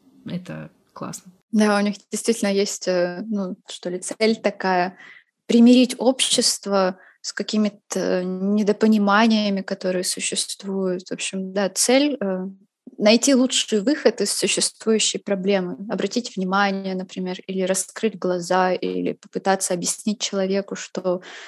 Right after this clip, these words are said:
Speaker 2: ну, нет, э, здесь есть ещё и другая точка зрения. Вот, так что да, мне кажется, есть такой, знаете, ну, с-,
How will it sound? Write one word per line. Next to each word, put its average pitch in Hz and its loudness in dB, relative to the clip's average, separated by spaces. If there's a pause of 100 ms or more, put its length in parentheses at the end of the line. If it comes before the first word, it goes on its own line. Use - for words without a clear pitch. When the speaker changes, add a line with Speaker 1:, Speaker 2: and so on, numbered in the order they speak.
(340)
Speaker 2:
ну, 180 -6
нет, 208 4
э, 185 -2
здесь 196 -6
есть 180 -4
ещё 202 0
и 190 -4
другая 202 4
точка 196 -4
зрения. 208 0 (200)
Вот, 190 -4
так - -12
что - -6
да, 196 4
мне 196 -6
кажется, - 0
есть 240 6
такой, 190 -4
знаете, 190 -4 (200)
ну, 190 -2 (120)
с-, - -8